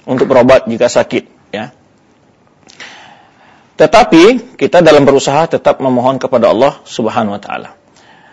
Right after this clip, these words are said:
Kita sakit itu ada dua hal yang harus kita ketahui, berusaha untuk sembuh dan juga menerima dengan sabar,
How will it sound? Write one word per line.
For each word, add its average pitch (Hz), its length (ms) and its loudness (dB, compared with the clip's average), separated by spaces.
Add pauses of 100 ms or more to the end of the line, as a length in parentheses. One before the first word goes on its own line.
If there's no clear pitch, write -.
(720)
Kita 226 320 2
sakit 165 400 0
itu - 160 2
ada 160 160 4
dua 139 160 4
hal 185 160 2
yang 135 80 -2
harus 135 160 -4
kita 135 160 -6
ketahui, 147 320 2
berusaha 143 560 0
untuk 135 240 -2
sembuh 139 480 0 (400)
dan 160 160 4
juga 156 320 4
menerima 156 560 2
dengan 131 400 0 (320)
sabar, 143 640 0